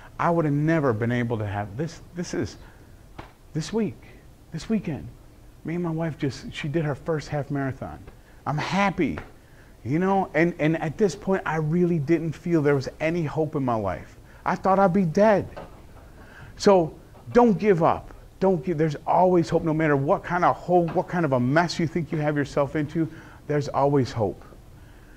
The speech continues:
Okay, the last thing I'm gonna say, and the text is messed up, I'm sorry, so you have to trust me what it says. You know,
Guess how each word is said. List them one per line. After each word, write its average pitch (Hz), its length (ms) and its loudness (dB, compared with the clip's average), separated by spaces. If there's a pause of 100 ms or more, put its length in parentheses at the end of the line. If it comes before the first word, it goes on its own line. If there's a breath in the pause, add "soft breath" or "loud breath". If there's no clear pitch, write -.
(720 loud breath)
Okay, 139 460 4 (500)
the 123 60 0
last 190 260 4
thing 185 140 4
I'm 160 80 4
gonna 147 100 6
say, 107 380 4
and 123 160 0
the 117 80 2
text - 400 -6
is 104 120 -2
messed 110 360 -2
up, 95 120 -2
I'm 107 160 -4
sorry, 92 460 2
so - 140 -8
you 117 80 -2
have 127 180 -4
to 127 80 -4
trust 143 340 0
me 139 100 0
what 120 180 2
it 101 80 -2
says. - 420 -6 (800 loud breath)
You 131 100 2
know, 160 260 6